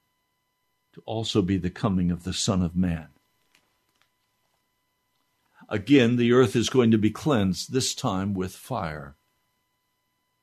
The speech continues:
And this time, billions of people are going to perish from the earth.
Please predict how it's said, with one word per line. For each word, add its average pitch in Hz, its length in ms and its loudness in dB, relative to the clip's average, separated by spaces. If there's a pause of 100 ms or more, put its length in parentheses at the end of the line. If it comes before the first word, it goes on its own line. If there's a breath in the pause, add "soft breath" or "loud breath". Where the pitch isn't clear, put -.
(680)
And 90 160 -6
this 123 200 -4
time, 87 560 -6 (2500)
billions 113 720 2 (100)
of 90 180 -6 (120)
people 78 600 -12 (1600 soft breath)
are 95 80 -14
going 92 240 -6
to 87 60 -6
perish 82 680 -6
from 82 300 -8
the 87 180 -8
earth. 78 380 -16